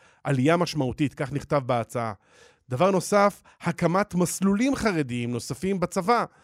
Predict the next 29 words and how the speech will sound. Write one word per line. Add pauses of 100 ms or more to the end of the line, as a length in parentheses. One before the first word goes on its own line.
(200)
אה,
נוסף
על
מה
שאנחנו
מכירים,
נצח
יהודה,
מכונה
גם
הנחל
החרדי, (380)
פלוגת,
אה,
תומר
בגבעתי,
חץ
בצנחנים, (340)
יוקמו
מסלולים (100)
חרדיים
נוספים, (520)
וגם (400)
ייפתחו
מסלולי
שירות
אזרחי
ייעודיים
לחרדים